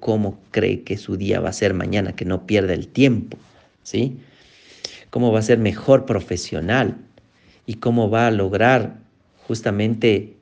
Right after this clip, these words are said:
eso que a veces le cuesta, ser más tolerante o ser más comunicativo? Mañana véase así. Y véase, véase con un paso extra, con una acción extra.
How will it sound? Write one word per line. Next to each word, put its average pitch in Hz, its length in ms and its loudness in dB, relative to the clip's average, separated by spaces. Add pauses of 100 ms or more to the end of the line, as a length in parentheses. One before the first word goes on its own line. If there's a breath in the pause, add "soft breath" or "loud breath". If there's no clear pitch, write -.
(140)
eso 147 280 4
que 113 120 4
a 104 40 4
veces 131 260 2
le 104 120 2
cuesta, 151 380 0
ser 104 200 0
más 104 200 -4
tolerante 95 880 -2
o 95 80 -6
ser 98 160 0
más 101 200 -2
comunicativo? 92 800 0
Mañana 113 480 4
véase 120 400 4
así. - 400 -4 (880 soft breath)
Y 117 80 0
véase, 143 340 6
véase 151 400 4
con 139 160 6
un 156 160 2
paso 160 240 4
extra, 131 320 0
con 131 240 2
una 180 380 8
acción 165 400 4
extra. - 480 -4